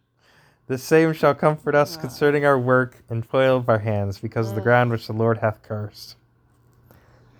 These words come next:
Speaker 1: And Lamech lived after he begat Noah five hundred and ninety-five years and begat sons and daughters.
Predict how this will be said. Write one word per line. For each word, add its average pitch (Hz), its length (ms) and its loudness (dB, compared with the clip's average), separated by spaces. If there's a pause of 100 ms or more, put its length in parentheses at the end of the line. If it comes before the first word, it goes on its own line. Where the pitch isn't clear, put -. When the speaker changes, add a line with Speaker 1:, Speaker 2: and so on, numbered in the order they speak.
(300)
Speaker 1:
And 110 140 -2
Lamech 151 440 2
lived 160 260 0
after 151 260 2
he 143 140 -4
begat 139 320 2
Noah 131 300 2
five 139 260 2
hundred 139 260 -2
and 123 120 -2
ninety-five 127 520 -2
years 113 260 0
and 101 100 -4
begat 110 300 -2
sons 120 240 -4
and 110 140 -4
daughters. 107 540 -2